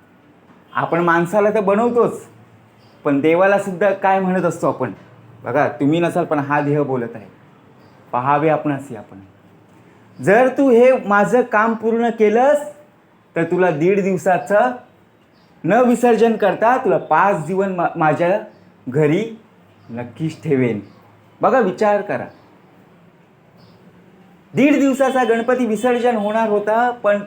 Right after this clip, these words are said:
त्याने पाच दिवसांचं काय केलं? गणपती बाप्पाला ठेवलं. कारण का? त्याची इच्छा मागणी पूर्ण झाली. म्हणजे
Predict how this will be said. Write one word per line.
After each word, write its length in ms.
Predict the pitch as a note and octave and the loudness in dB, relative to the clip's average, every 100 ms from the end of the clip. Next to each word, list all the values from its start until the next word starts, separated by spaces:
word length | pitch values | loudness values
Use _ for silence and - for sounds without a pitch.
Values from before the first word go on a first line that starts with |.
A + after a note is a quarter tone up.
| - | -2
त्याने 280 | D3+ F3+ G#3 | -2 0 -4
पाच 540 | - B2 C#3 F3 C#3+ | -6 -2 0 -2 -2
दिवसांचं 520 | D3+ D3 E3 D#3 D#3 | -4 -2 -2 -2 -2
काय 160 | D3+ C#3+ | -2 -2
केलं? 400 | C#3+ C3+ F#3 G#3+ - _ _ - _ _ _ - _ - - - - - - - - - | -2 0 -2 -2 -12 _ _ -20 _ _ _ -20 _ -20 -20 -20 -20 -20 -20 -20 -20 -8
गणपती 380 | A#2 A2+ D3 F3 | -6 -4 -2 -2
बाप्पाला 380 | D#3+ E3 D#3+ D#3+ | -2 -2 0 -2
ठेवलं. 340 | C#3 G2+ F#2 - - - - - - - - - - - - - - - - - _ C3 | -4 -12 -14 -18 -20 -20 -20 -20 -20 -20 -20 -20 -20 -20 -20 -20 -20 -20 -20 -20 _ -4
कारण 260 | C3 D3+ | -2 0
का? 300 | D#3 E3 G3+ - - | 0 0 -2 -10 -6
त्याची 260 | D3 C#3+ E3 | -4 -4 -2
इच्छा 400 | C3+ - F#3 F3+ | -2 -2 -4 -2
मागणी 340 | E3 D3 E3 | -2 -2 -4
पूर्ण 380 | D#3+ C3 B2 C#3+ | -4 -6 -4 -4
झाली. 200 | - F#2+ - - - - - - - - - - - - - F3 | -6 -14 -20 -20 -20 -20 -20 -20 -20 -20 -20 -20 -20 -20 -10 -2
म्हणजे 400 | A#3+ D4+ - | 0 0 -2